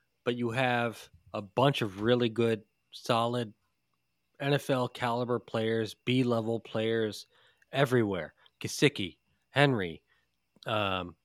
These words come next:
Devontae Parker, Kendrick Bourne, uh, Thompson, Ramondre Stevenson, Elliott. There's a bunch of good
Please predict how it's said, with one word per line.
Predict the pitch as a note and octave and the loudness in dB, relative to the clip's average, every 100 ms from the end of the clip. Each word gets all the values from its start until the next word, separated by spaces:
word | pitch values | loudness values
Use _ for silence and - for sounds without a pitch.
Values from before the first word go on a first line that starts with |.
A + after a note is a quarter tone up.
| _ _ _ _ _ _ _ _ - _ _ _ - - | _ _ _ _ _ _ _ _ -20 _ _ _ -16 -12
Devontae | G#2+ C3 B2+ C3 | 0 2 2 2
Parker, | - C#3+ - G2 E2 _ _ _ | 6 6 4 -6 -8 _ _ _
Kendrick | - B2+ B2 - | 0 0 0 0
Bourne, | C#3 C#3+ A#2 F2+ E2+ _ _ _ _ _ _ _ | 6 6 6 2 -8 _ _ _ _ _ _ _
uh, | - F#2+ F#2+ F#2+ _ - | -10 -8 -8 -10 _ -2
Thompson, | C#3 C#3+ - F2+ - _ _ _ _ _ _ _ | 0 0 -4 -12 -16 _ _ _ _ _ _ _
Ramondre | A#2 B2 C3 C3 B2+ | -4 0 0 0 -2
Stevenson, | - D#3+ B2+ A2+ - F2 F#2 A#2+ | 2 2 2 -4 -8 -12 -16 -12
Elliott. | C#3 D3 C3+ G2+ - _ _ _ _ _ _ _ _ _ _ _ | 0 4 4 2 -2 _ _ _ _ _ _ _ _ _ _ _
There's | A#2 | -8
a | B2 - | -4 4
bunch | D#3 F3 | 4 6
of | F3 C3 - C3 A#2+ | 4 2 -6 -16 -16
good | - C3 C3 C3+ - | 0 2 4 0 -4